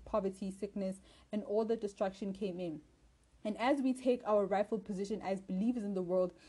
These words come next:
and begin to exercise our God-given authority in the earth and call upon heaven down here on earth, we will see the will of God done on earth as it is in heaven, right? And we will begin to walk in power and authority. Like, we will see, instead of all this, like,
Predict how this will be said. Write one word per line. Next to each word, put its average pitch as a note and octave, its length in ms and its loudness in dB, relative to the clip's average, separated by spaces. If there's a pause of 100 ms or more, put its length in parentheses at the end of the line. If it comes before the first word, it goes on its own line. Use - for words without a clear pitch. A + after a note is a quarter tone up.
(180)
and A3 120 4
begin A3 380 0
to B3+ 180 -2
exercise G3+ 540 0
our G3 160 2
God-given F#3+ 560 0
authority A#3 560 -2
in G3+ 100 -2
the F#3 140 -6
earth F#3 300 0
and G#3 180 -2
call C#4 320 4
upon G#3+ 400 0
heaven G3 500 -4
down C4 340 4
here B3 280 2
on G#3 280 -2
earth, F#3 260 0 (320)
we A3 180 6
will D4+ 200 4
see B3 200 -2
the G#3 140 2
will G#3 180 2
of A#3+ 160 2
God G3+ 300 0
done G3 300 0 (340)
on A#3 280 2
earth G#3 300 0
as G3+ 140 0
it G3 100 -2
is G#3 140 -2
in F#3+ 100 -4
heaven, F3 420 -4
right? G3+ 280 2 (400)
And G#3+ 320 0
we A3 100 2
will C4 140 2
begin A3 400 0 (100)
to G#3 380 2 (720)
walk G#3 360 6
in A#3 140 2
power A3+ 340 4
and G3+ 100 0
authority. A#3+ 580 4
Like, F#3+ 240 2
we G#3+ 100 2
will C4 180 2
see, A#3+ 400 -2
instead G#3 280 0
of G#3 160 0
all A3 180 4
this, A3 220 -2
like, G#3 280 2